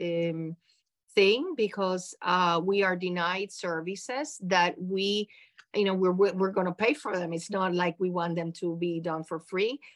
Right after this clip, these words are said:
but people just don't want to have to do with targeted. They don't have the courage. Let's put it that way. Just like many journalists, I've been stood up, they, after being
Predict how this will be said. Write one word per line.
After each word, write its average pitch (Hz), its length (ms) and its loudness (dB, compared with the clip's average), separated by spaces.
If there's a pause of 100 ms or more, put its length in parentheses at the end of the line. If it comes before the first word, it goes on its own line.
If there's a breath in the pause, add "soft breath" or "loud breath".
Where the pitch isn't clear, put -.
(200 loud breath)
but 190 340 0
people 233 460 -2
just 202 300 -4 (460)
don't 202 300 2
want 180 380 -2 (340)
to 180 520 4
have 175 340 0 (220)
to - 120 -8
do 170 180 2
with 160 180 -2
targeted. 170 500 -2
They 180 140 2
don't 180 180 0
have 165 140 2
the 170 60 -4
courage. - 580 -6
Let's - 160 -4
put - 220 0
it - 100 0
that 113 200 2
way. 139 280 2 (320 loud breath)
Just 208 240 2
like 240 180 4
many 254 220 4
journalists, 220 680 2
I've 170 180 -2
been 180 180 -2
stood 180 260 -2
up, 208 280 0 (100)
they, 165 320 -4
after 170 300 -6
being 165 340 -2